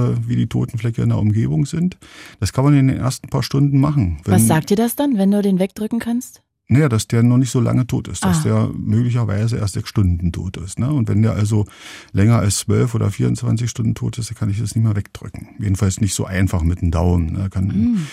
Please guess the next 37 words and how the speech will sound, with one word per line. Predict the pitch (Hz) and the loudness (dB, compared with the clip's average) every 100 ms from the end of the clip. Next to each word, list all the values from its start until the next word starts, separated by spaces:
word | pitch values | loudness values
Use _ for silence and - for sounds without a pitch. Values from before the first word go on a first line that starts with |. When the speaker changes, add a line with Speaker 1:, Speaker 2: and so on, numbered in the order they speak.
| - - | -12 -2
Speaker 1:
ja, | 95 | 0
dann | 92 90 98 95 101 - - | 2 0 0 -4 -6 -10 -4
kann | 101 | 0
man | 90 | 2
natürlich | 90 85 101 95 | 0 0 0 0
dann | 95 92 | 0 0
irgendeine | 95 95 98 | 0 -4 -4
Kante | - 92 101 104 92 | -2 -2 0 -2 -4
vom | - 95 | -2 -2
Lineal | 87 90 90 87 101 | 0 0 0 -2 0
nehmen | 98 101 | 0 0
und | 98 | -2
da | 98 | -2
mal | 95 | -2
drauf | 101 104 - | -2 -8 -10
drücken, | 113 - 101 | -10 -6 -4
aber | 98 107 107 113 - | -4 -4 -4 -4 -8
das, | - 104 - - - | -10 -10 -8 -10 -8
äh, | 113 107 107 110 117 | -2 0 0 -2 -2
man | 117 | -2
versucht's | 107 110 127 127 | 0 0 0 0
immer | 110 | 0
mit | 95 | 0
der | 85 | -2
flachen | 113 131 143 120 | -2 -2 0 0
Hand | 113 107 | 0 -2
oder | 104 | -2
mit | 92 92 | -2 -2
dem | 82 | -4
Daumen, | - 80 95 | -6 -8 -6
ne? | 104 120 - - - 123 - - - - - | -2 -2 -4 -12 -12 -10 -10 -12 -12 -16 -8
Das | - 113 | 0 2
ist | 139 | 4
so | |
eine | 139 107 | 4 4
grobe | 95 120 131 | 4 4 4
Energieübertragung, | 113 113 90 104 131 - 110 104 - 90 98 113 113 113 | 6 4 6 4 4 4 2 0 -2 -4 0 2 4 2